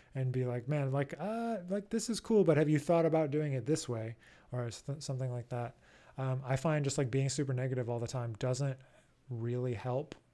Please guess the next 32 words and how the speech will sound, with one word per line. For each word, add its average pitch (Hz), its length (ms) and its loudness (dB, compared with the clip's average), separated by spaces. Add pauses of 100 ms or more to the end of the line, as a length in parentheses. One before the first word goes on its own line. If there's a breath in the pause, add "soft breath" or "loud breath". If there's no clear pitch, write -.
(1080 soft breath)
um, 120 220 -4
unless 131 500 -2
you 131 200 0
really 139 360 4
need 127 320 0
to 120 500 -2 (1400)
let 127 340 2 (220)
a 147 60 0
group 135 360 2
of 143 140 -4
students 135 720 -4
or 127 120 -6
people 135 600 -2
know 131 600 -2 (100)
that 127 160 -4
you're 131 100 0
just, 135 200 0
like, 127 120 -2
really 127 320 0
disappointed 120 640 -4
with 110 120 -8
how 123 140 -2
they're 117 140 -2
handling 120 340 -2
the 117 80 -6
situation. 120 680 -4 (440 loud breath)
That's 147 260 0 (140)
when 131 160 0
I 123 140 0
become 117 380 -6
negative. 110 600 -10 (420 soft breath)
Um, 110 300 -8